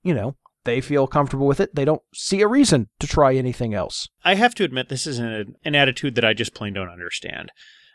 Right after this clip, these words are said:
Speaker 2: I mean, if I were to gonna try and list off every system that I haven't played yet and would like to try, we would be here for half an hour.
Speaker 1: Yeah, well, the answer is all the ones that I haven't talked about on the podcast, like, every single one, I wanna try 'em.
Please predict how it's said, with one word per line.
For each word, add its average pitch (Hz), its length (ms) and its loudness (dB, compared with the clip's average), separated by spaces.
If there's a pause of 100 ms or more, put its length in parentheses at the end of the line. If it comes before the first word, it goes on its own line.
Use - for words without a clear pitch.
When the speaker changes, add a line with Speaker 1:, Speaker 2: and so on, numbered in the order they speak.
(140)
Speaker 2:
I 139 60 -6
mean, 135 140 2
if 135 120 -4
I 202 140 2
were 247 140 2
to 208 100 0
gonna 175 220 -2
try 135 340 2
and 135 220 0
list 127 260 -4
off 123 260 0
every 165 220 -4
system 139 380 -4
that 110 100 -2
I 104 80 2
haven't 113 300 -8
played 123 320 -2
yet 147 220 4 (480)
and 147 140 0
would 123 120 -2
like 110 240 -2
to 156 80 -4
try, 123 520 0 (420)
we 226 140 4
would 262 200 4
be 175 140 4
here 156 140 4
for 131 160 -4
half 104 240 -2
an 113 80 -6
hour. 104 360 -6 (580)
Speaker 1:
Yeah, 101 240 2
well, 117 200 4
the 131 200 2
answer 131 440 2
is 117 460 2 (400)
all 165 220 4
the 180 80 2
ones 165 800 0
that 135 120 2
I 127 120 2
haven't 156 360 2
talked 165 220 0
about 151 180 2
on 151 120 2
the 135 40 -8
podcast, 110 520 -4
like, 117 200 -6
every 151 240 0
single 147 280 0
one, 98 140 0
I 98 40 -4
wanna 98 160 -6
try - 160 -6
'em. - 140 -12